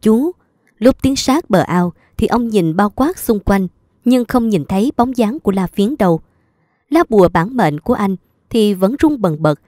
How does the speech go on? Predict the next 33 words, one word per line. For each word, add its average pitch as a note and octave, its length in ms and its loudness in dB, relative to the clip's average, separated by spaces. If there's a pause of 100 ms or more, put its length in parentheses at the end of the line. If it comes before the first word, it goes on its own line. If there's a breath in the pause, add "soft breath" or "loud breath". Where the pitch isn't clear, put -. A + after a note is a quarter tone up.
(280)
và F#3 200 4
mỗi F3 280 0
lúc F#4+ 140 2 (140)
một F#3+ 240 2 (100)
nhanh, F#3 220 2 (440)
chứng A#3 240 2
tỏ E3+ 320 -2 (260 soft breath)
anh B3 140 -2
đang B3+ 180 0
gặp G#3+ 200 -2
nạn. D#3 280 -2 (560)
Bỗng F3+ 220 2
hai B3 200 0
chân F#3+ 220 0
ông F#3+ 260 0 (220)
như A#3+ 160 4
có D#4+ 120 -2
người F3+ 360 0 (220)
lôi B3+ 280 6
về E3+ 160 2
hướng G#3+ 220 0
bờ F#3+ 180 2
ao F3+ 240 0 (380)
và F#3 420 2 (180)
ngay G#3+ 200 2
lập F#3 220 0
tức F4 180 0 (320)
ông F#3+ 200 0
tiến C#4 240 -2
nhanh G#3 240 -2
về E3 100 0
hướng G#3+ 200 -2
đó. A3 280 -2